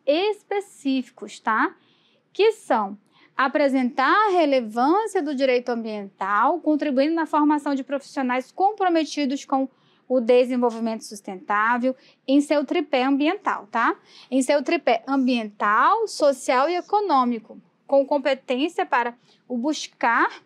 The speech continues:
né? É, e documentos legais que direcionam e alicerçam a atuação do gestor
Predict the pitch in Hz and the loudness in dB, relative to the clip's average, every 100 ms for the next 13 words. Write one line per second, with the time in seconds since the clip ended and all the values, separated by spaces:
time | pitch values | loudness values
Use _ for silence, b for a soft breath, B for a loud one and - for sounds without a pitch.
0 | - 233 247 415 _ b b b b b | -12 -4 0 -2 _ b b b b b
1 | - 247 247 254 247 240 - 285 302 311 | -4 0 2 2 0 -2 -2 0 2 0
2 | 285 240 330 339 320 330 320 311 302 254 | -2 0 0 2 2 2 0 -2 0 2
3 | 285 330 - 269 277 427 466 - - 294 | 0 -2 -4 -4 0 0 0 -4 -2 2
4 | 302 349 330 302 311 381 - - 277 311 | 2 2 2 2 2 -2 -2 0 0 0
5 | - 311 311 320 311 - 277 277 277 277 | -2 -2 -2 -4 -6 -4 -4 -2 -2 -4
6 | - 302 285 | -2 -4 -4